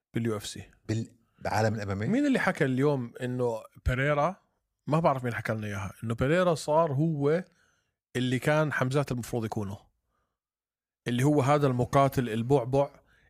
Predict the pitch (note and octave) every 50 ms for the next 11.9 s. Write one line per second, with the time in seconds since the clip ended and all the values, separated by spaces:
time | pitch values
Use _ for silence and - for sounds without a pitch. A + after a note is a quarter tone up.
0 | _ _ - A#2+ A#2+ A#2 A#2+ A#2+ A#2 A#2 B2 - _ _ - - C#3 C3 B2+ C3
1 | B2+ C3 C3 B2+ B2 B2 A#2+ - C#3+ D3+ C#3+ - - D3+ D3 C#3+ C#3 C#3 C#3+ C3
2 | A2+ B2 G#2+ - A2+ B2 A#2+ A#2+ A#2 C3 C3+ C#3 C3+ C3 B2+ A#2+ A#2+ B2 A#2+ B2
3 | B2+ A#2 A2+ C3 C3+ C#3 C3+ C3 A#2+ A#2+ A#2 - - B2+ B2+ B2+ B2+ B2 - C3
4 | B2 B2 B2 A#2 A#2 A2+ A#2 - - - C#3 C#3+ C#3 C3 G#2 A2 A#2+ E2+ - -
5 | - - C3+ A#2+ A#2 C3+ C#3 C3+ A#2 B2+ B2 - - B2 B2+ C3 B2+ - - B2+
6 | B2 B2+ - _ _ _ _ _ _ _ _ _ _ _ _ _ - A#2+ C3 B2
7 | - D#3 D3+ D3 D3+ D3+ C3+ B2 A#2+ - - D3 C#3 C#3 B2+ B2+ - - D3+ C3+
8 | C3+ C3+ B2+ C3 B2 B2+ A2 A#2+ A#2 B2+ B2 B2 B2+ C3 - - D3 C#3+ D3 B2+
9 | A#2 B2 C3+ C#3+ C#3 - G3 F3+ - - E3 E3 D#3 C#3+ A#2+ C3 C#3 C#3 D3+ E3
10 | - A2+ A#2+ A#2+ A#2+ A#2+ B2 D3+ E3+ G#3 - A2+ - - - C3 C3 C#3 C#3 A#2
11 | A#2+ - - G#2+ G2+ F#2+ - - - - - A#2+ C3 C#3+ B2+ B2 A2 -